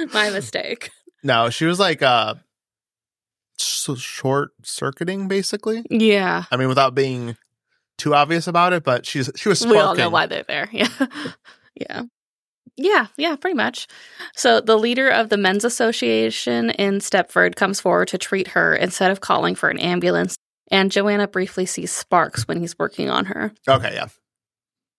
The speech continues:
Speaker 1: So that night at home, Joanna and Walter argue over the bizarre incident, but Walter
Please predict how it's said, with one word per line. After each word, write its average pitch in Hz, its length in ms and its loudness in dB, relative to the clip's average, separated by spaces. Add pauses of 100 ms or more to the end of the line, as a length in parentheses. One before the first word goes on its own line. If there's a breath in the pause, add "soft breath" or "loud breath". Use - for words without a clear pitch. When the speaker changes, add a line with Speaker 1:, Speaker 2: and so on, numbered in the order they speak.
(180)
Speaker 1:
So 202 400 4
that 208 240 2
night 196 300 2
at - 100 -2
home, 214 340 0
Joanna 180 480 2
and 180 160 0
Walter 175 300 0
argue 180 420 0
over 160 220 -4
the 165 80 -4
bizarre 170 320 2
incident, 175 500 -6 (420 loud breath)
but 175 260 4
Walter 175 580 2